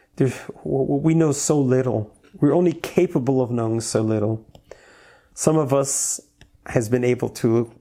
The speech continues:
learn more. Some of us are unable to reach very far, trying to understand creations, trying to understand godliness. God, on the other side, is omnipotent,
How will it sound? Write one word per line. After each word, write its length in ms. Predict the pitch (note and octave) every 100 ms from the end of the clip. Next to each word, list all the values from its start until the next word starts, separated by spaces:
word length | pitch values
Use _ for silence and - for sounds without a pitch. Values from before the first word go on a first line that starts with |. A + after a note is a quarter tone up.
| - -
learn 320 | C3+ A#2+ A2+
more. 440 | B2 C3+ C#3 C#3 _ _ _ - -
Some 240 | - B2+
of 160 | A#2+ A2+
us 460 | A#2+ B2 - - - _ -
are 180 | B2+ A#2+
unable 300 | B2+ B2 A#2+
to 160 | - B2+
reach 420 | B2 - - - - _ -
very 340 | B2 A2+ A#2+
far, 480 | A#2 - A#2 A#2+ - _ _ - _ _ -
trying 280 | - B2 A#2+
to 140 | -
understand 640 | B2+ C3 A#2 - A2+ A#2+ B2
creations, 760 | - A#2 G2+ A#2 - C#3+ C3+ -
trying 240 | G#2+ A#2
to 120 | A#2
understand 480 | A#2+ A2+ - G#2+ G2+
godliness. 760 | G2 G2 B2+ C#3+ D3 - - - _ _ _ - - - - - - C3
God, 440 | D3+ F3 G3+ E3+ - - _ _ _ _ _ _ -
on 160 | D#3+
the 220 | C3 C3 -
other 240 | D#3+ F3+
side, 540 | - - B2 C3+ - -
is 520 | D3+ D3 C#3 - - -
omnipotent, 960 | - E3 E3+ F#3+ F3 - - F#2+ -